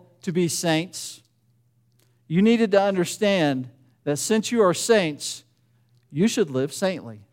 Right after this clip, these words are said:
If you're sanctified and set apart to be holy, guess what you should be doing?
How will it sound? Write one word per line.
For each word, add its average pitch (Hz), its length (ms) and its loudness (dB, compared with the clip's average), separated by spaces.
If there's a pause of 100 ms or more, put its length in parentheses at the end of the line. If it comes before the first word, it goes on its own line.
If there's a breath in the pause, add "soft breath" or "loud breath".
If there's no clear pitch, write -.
(3000)
If 185 160 4
you're 254 140 4
sanctified 254 760 4
and 240 140 0
set 247 240 4
apart 240 400 4
to 226 80 -2
be 208 140 2
holy, 240 420 6
guess 233 300 4
what 254 160 6
you 226 160 4
should 269 200 0
be 285 160 4
doing? 320 420 2